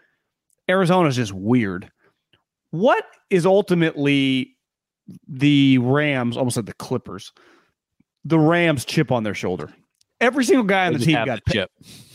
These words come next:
Speaker 1: every single guy got paid. I mean, Stafford got an extension. Donald got cash. Jalen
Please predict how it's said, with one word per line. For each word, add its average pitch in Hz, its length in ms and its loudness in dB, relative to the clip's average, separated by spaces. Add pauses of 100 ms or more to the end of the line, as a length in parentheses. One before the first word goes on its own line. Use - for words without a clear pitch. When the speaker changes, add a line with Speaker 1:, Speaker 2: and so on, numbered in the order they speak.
(100)
Speaker 1:
every 240 260 -2
single 190 220 0
guy 143 200 -2
got 107 200 -6
paid. 87 300 -10 (160)
I 135 60 -2
mean, 135 120 -2
Stafford 165 400 -4
got 170 120 0
an 165 60 0
extension. 160 480 0 (320)
Donald 151 380 0
got 151 180 0
cash. 147 520 -4 (720)
Jalen 170 760 2